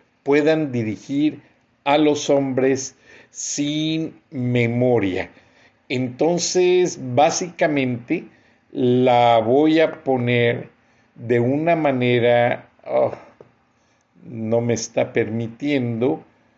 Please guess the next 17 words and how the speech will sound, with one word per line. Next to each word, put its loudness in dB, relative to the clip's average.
eh, -2
bajarla, 0
pero 4
bueno, 0
lo 0
que 0
voy 2
a 6
hacer 0
es 0
leerles 2
las 0
frases -4
que -8
son -4
sumamente -2
interesantes -2